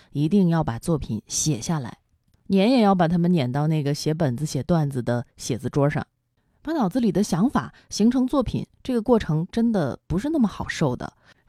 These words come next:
就像周总做饭，你可能要面对自己对自己的不信任、怀疑，还有作品呈现出来之后的那种挫败感。但是写过一段时间之后啊，大家都发现了，这都是自己的成果。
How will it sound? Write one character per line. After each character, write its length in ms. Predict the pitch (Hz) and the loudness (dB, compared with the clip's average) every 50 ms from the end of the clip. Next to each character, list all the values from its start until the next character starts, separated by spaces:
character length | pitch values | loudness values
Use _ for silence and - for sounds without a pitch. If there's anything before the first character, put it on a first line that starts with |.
| - - | -18 -4
就 140 | - 240 220 | 0 2 2
像 240 | 190 233 202 196 | 4 4 4 4
周 120 | 185 - 208 | 4 2 2
总 160 | 202 185 147 | 2 0 0
做 160 | 135 - 190 | 0 0 -2
饭， 240 | 180 185 208 180 - - _ _ _ _ _ _ - - - - - | -2 0 -2 -4 -4 -6 _ _ _ _ _ _ -20 -20 -20 -10 -6
你 80 | 175 170 | -2 0
可 80 | 180 | 2
能 80 | 151 151 | 2 2
要 100 | 151 160 | 2 2
面 220 | 175 175 165 156 | 2 2 2 4
对 180 | 156 156 147 147 | 4 2 2 2
自 160 | - - 160 | 0 -2 -2
己 400 | 147 - 117 104 107 110 117 - - - - _ _ | -2 -2 -4 -4 -4 -4 -6 -8 -12 -18 -20 _ _
对 140 | - 175 170 | 0 0 0
自 180 | - 180 180 | 0 0 -2
己 160 | 156 135 104 | 0 -2 -4
的 140 | - - 107 | -4 -4 -6
不 160 | - - 147 | -2 -2 -2
信 240 | 165 - 220 196 170 | 0 2 2 2 4
任、 180 | 151 139 120 - - _ | 2 2 0 -2 -6 _
怀 280 | - - 147 131 131 | -8 -6 -4 -2 -2
疑， 340 | 151 151 127 120 120 120 - - _ _ _ | -2 -4 -4 -4 -6 -6 -8 -10 _ _ _
还 140 | - - 208 | -4 0 2
有 140 | 202 160 | 2 2
作 120 | - 196 190 | 2 0 0
品 160 | 180 170 143 | 0 0 0
呈 160 | - 156 151 | 0 0 0
现 160 | 180 202 185 | 2 2 2
出 120 | 180 - 196 | 2 2 0
来 120 | 180 175 | 0 0
之 160 | 185 - 196 | 0 -2 -4
后 160 | 208 190 - 190 | -4 -2 -2 -2
的 120 | 156 156 | -2 -2
那 120 | 165 170 | -2 -2
种 140 | 156 127 120 | -2 -4 -6
挫 220 | - - - - - | -8 -6 -6 -4 -4
败 160 | 160 139 127 | -4 -6 -8
感。 160 | - - - - _ _ _ _ _ _ _ _ _ _ _ _ _ _ _ _ _ | -12 -14 -18 -18 _ _ _ _ _ _ _ _ _ _ _ _ _ _ _ _ _
但 140 | - 196 202 | -2 2 2
是 80 | 202 | 2
写 200 | 196 - - 127 | 2 0 -2 -2
过 140 | - - 190 | 0 2 2
一 80 | 185 175 | 2 2
段 160 | 170 170 165 | 2 2 0
时 140 | 160 - 151 | 0 -2 -2
间 180 | 147 160 156 | -2 -2 -2
之 140 | 160 156 165 | 0 -2 -2
后 180 | 165 - 175 143 | -2 -2 -4 -6
啊， 180 | 120 110 - - _ - | -6 -8 -12 -18 _ -6
大 120 | - 190 185 | -4 -2 0
家 100 | 175 175 | 0 0
都 180 | 180 - 196 196 | 0 0 0 0
发 220 | 190 - 175 151 | -2 -2 -4 -4
现 240 | 156 - - 147 131 | -4 -4 -4 -6 -6
了， 200 | 120 92 - - - _ _ _ _ _ - | -8 -10 -14 -16 -20 _ _ _ _ _ -8
这 120 | - - 214 | -4 -4 -2
都 200 | - 220 226 240 | 0 0 -2 -2
是 160 | 240 - 196 | -2 -4 -4
自 140 | - - 190 | -2 -2 -2
己 100 | 143 127 | -2 -2
的 120 | - - | -4 -6
成 260 | - - - 131 127 | -8 -8 -6 -4 -4
果。 220 | 165 160 127 - | -2 -2 -4 -4